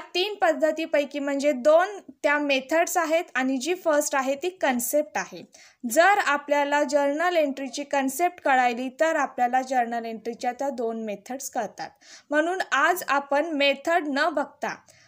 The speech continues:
जर्नल एंट्रीची कन्सेप्ट यावर आपण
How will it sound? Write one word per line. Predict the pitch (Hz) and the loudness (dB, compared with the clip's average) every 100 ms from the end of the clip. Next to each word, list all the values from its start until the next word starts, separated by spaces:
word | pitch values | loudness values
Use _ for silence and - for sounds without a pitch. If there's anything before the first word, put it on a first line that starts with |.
| _ _ _ - 226 | _ _ _ -10 2
जर्नल | 311 302 302 359 381 | 4 6 4 2 2
एंट्रीची | 294 285 285 294 294 339 | 0 0 -2 -4 -4 -6
कन्सेप्ट | 339 302 294 285 285 - - _ _ | 0 0 2 2 0 -2 -14 _ _
यावर | 247 294 311 330 359 | -2 2 4 4 4
आपण | 302 - 254 | 2 0 -2